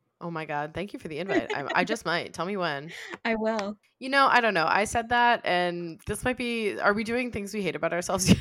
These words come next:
Speaker 1: <laughs>
Speaker 2: Girl, go for it. Give us a scoop.
Speaker 1: I hate that I kind of hate crafts. I actually hate crafts. Like, I don't,
Speaker 2: <laughs>
Speaker 1: I don't, like, hate, like, if I had a coloring book in front of me, that's not so bad, but, like,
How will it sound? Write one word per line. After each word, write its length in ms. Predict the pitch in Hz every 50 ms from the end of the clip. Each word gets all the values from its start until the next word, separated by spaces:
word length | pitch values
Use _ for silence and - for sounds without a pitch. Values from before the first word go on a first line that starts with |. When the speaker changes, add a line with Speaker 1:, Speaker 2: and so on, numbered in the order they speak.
| - -
Speaker 1:
<laughs> 160 | - - -
Speaker 2:
Girl, 300 | - 233 233 240 233 226
go 240 | 214 - 208 196 196
for 200 | 180 - 196 180
it. 240 | 165 160 165 - - - -
Give 160 | - 196 196
us 100 | 196 190
a 60 | 196
scoop. 320 | 180 - _ 180 175 180 - _ _ _ _ _ - - - _
Speaker 1:
I 140 | - 240 269
hate 260 | 269 269 294 320 302
that 140 | - 339 311
I 140 | 294 277 262
kind 300 | 233 - 240 220 214 214
of 80 | 202 -
hate 220 | 208 196 175 -
crafts. 680 | - - 180 175 - - - - - - - - - - -
I 120 | - 151
actually 360 | 160 151 170 180 - - 160
hate 220 | 170 165 156 - -
crafts. 420 | - - - - 427 403 294 -
Like, 180 | 190 415 403 -
I 120 | - -
don't, 180 | 302 349 392 330 330 - - - -
Speaker 2:
<laughs> 220 | - - - -
Speaker 1:
I 80 | 262 294
don't, 260 | 320 359 427 453 -
like, 160 | - 403 392
hate, 320 | - - - 277 269 262 -
like, 140 | 262 285 269
if 140 | 285 247
I 100 | 262 254
had 140 | 262 277 277
a 40 | 269
coloring 360 | - - 214 196 202 208 226
book 160 | 220 247 233
in 40 | 247
front 140 | - - 226
of 60 | 226
me, 80 | 233 226
that's 180 | 214 214 220
not 140 | - 214 208
so 80 | - 202
bad, 260 | 202 196 196 196 190
but, 180 | 185 170 - -
like, 220 | 165 165 160